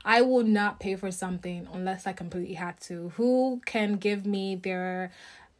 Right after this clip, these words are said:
you know, their Prime, their Spotify, their Netflix, their asos, like, whatever <laughs> it is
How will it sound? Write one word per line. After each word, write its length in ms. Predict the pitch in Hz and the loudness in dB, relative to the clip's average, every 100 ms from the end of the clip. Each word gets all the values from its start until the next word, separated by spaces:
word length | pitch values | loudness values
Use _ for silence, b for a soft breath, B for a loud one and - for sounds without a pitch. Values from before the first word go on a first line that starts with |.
| _ | _
you 200 | - 214 | 0 2
know, 500 | 202 185 180 180 175 180 | 2 0 -2 -2 -4 -6
their 160 | 185 180 | -6 -6
Prime, 680 | - 208 214 208 202 202 196 | -4 0 2 2 2 0 -2
their 140 | 185 | -4
Spotify, 800 | 180 - 190 202 185 190 185 185 | -4 -2 -2 -2 -4 -2 -2 -2
their 140 | 185 | -4
Netflix, 720 | 175 190 190 - 185 185 180 | -2 -4 -4 -6 -4 -4 -6
their 160 | - 185 | -8 -8
asos, 720 | 180 185 190 - 185 180 185 | -6 -4 -6 -4 -6 -6 -6
like, 180 | 185 185 | -8 -6
whatever 760 | 185 196 - 247 - 277 240 226 | -4 -4 0 0 4 6 8 8
<laughs> 180 | 220 | 8
it 220 | 262 262 226 | 10 10 12
is 460 | 226 226 214 202 | 8 8 4 0